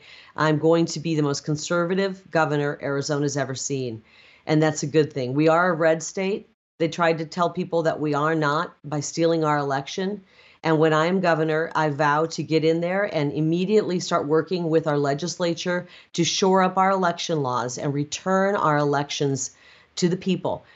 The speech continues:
and make sure they're free and fair and honest, so that when we go to bed on election night, we have a result and we know that our, all legal votes were counted and tallied,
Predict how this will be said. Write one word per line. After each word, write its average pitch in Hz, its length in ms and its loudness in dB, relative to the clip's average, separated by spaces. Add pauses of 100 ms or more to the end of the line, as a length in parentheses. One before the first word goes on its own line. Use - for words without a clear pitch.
(140)
and 160 140 4
make 160 160 4
sure 170 280 0
they're 156 140 4
free 190 320 0
and 196 120 0
fair 139 460 0
and 147 120 -2
honest, 135 440 -2
so 151 100 -2
that 139 180 -2
when 151 120 2
we 170 100 2
go 202 180 2
to 196 100 0
bed 180 240 0
on 151 160 2
election 156 480 -2
night, 147 360 -2 (280)
we 160 140 0
have 160 180 0
a 143 60 -4
result 165 560 0
and 143 180 -4
we 147 100 0
know 147 220 4
that 139 280 -2
our, 131 240 -2 (100)
all 180 240 4
legal 202 300 0
votes 180 360 -4
were 156 100 -4
counted 170 460 -2
and 139 140 -6
tallied, 165 500 0